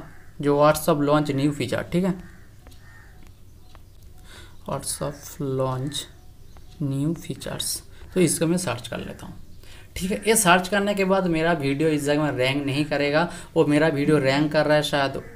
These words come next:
वन ज़ीरो सिक्स, मतलब वन हंड्रेड सिक्स में rank कर रहा है। ऐसे इसमें scroll करेंगे वो तो मेरा video आएगा वन हंड्रेड सिक्स में, देख सकते हैं ये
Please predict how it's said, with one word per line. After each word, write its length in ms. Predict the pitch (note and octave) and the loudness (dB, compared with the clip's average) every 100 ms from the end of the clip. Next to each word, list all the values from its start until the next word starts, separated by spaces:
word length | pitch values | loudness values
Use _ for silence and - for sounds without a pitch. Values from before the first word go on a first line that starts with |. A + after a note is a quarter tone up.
| - | 2
वन 300 | F3 G3+ F#3+ | 4 6 4
ज़ीरो 260 | E3+ F3 E3 | 4 4 4
सिक्स, 340 | D3+ D3 - | 2 0 -6
मतलब 260 | C#3+ C#3+ D3+ | -4 -4 0
वन 220 | D#3 E3+ | 2 2
हंड्रेड 280 | D#3 D#3+ D#3 | 2 0 -2
सिक्स 300 | - E3 - | -2 -2 0
में 100 | E3+ | 0
rank 240 | C#3+ B2 A#2+ | 0 -2 -2
कर 120 | A#2 | -4
रहा 120 | A#2 | -4
है। 80 | A#2 - - - | -8 -12 -8 0
ऐसे 260 | D#3 F3 | 2 2
इसमें 300 | D#3 - D#3+ | -2 0 -2
scroll 360 | D3+ - D3 D3+ | -2 0 0 2
करेंगे 420 | D3 D3 D3 E3 F#3+ - - - | 0 0 0 0 0 -6 -18 -6
वो 140 | C#3+ C#3 | -4 -2
तो 160 | C#3+ | -4
मेरा 220 | C3+ C3+ B2+ | -2 -4 -2
video 260 | B2+ C3+ | -2 -2
आएगा 420 | B2+ A#2 A#2 C#3 E3 - - - | 0 0 0 -2 -4 -10 -16 -8
वन 220 | B2+ B2+ | -6 -6
हंड्रेड 260 | B2+ B2 B2+ | -6 -8 -8
सिक्स 360 | - C#3 - | -8 -8 -8
में, 120 | - C3+ - - - - - - - - - - - - - - - - - - - - - - - - - - - - - | -10 -12 -14 -16 -16 -18 -18 -18 -18 -18 -18 -18 -18 -18 -20 -20 -20 -20 -20 -20 -20 -20 -20 -20 -20 -20 -20 -20 -20 -20 -6
देख 120 | D#3+ D#3 | -4 -4
सकते 260 | F3+ - | -8 -10
हैं 80 | F3 | -10
ये 120 | D#3 | -8